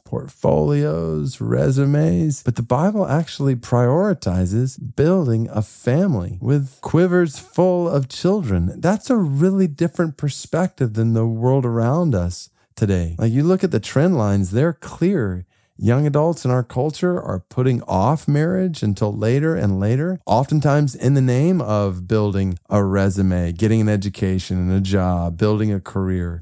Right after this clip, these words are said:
as if marriage is a barrier to that, and kids an even larger barrier or even burden that would prevent that. You see what's wrong with this picture? That we are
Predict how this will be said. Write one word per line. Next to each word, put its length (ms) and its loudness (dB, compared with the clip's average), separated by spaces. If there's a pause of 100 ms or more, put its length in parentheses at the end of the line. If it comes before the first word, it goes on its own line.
as 240 2
if 180 -2
marriage 800 0
is 160 -2
a 80 2
barrier 720 0
to 120 -2
that, 300 -4 (100)
and 280 2
kids 420 0
an 180 2
even 360 0
larger 680 -2
barrier 640 -2
or 80 -2
even 380 2
burden 560 0
that 120 -2
would 220 -4
prevent 480 0
that. 300 -8 (120)
You 220 -2
see 460 0
what's 260 -4
wrong 720 0
with 160 0
this 220 0
picture? 480 0
That 160 0
we 380 0
are 200 -2